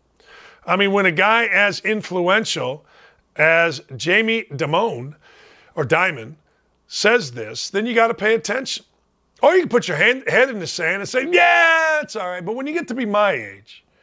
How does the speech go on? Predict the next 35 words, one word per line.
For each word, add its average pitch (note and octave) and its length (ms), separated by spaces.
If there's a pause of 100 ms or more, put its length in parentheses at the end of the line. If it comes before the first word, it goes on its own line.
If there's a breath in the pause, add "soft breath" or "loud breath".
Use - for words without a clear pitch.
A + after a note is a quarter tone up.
(580 soft breath)
you G#3+ 100
know, A3+ 80
when A#3+ 120
I D#4+ 140
was G#3+ 180
your A3 220
age, G#2+ 460
I A3+ 200
didn't G3 280
care. G3 380 (680)
Doesn't F#3+ 220
matter F3+ 280
to E3+ 60
me F#3 160
even F3+ 140
a F3+ 60
little G3+ 200
bit. A#2 160 (720)
Eh, D4 180 (840)
what - 120
do C#4 60
I C#4 180
care? - 240 (1700)
Now A#3 280
at D#3+ 80
my B3+ 220
age, E3+ 220
I'm G#3+ 80
like, C#4+ 180
"Wait A4 240
a G4 60
second. A3 480 (280 soft breath)
That's F#4 300
that E4+ 220
trip F4 480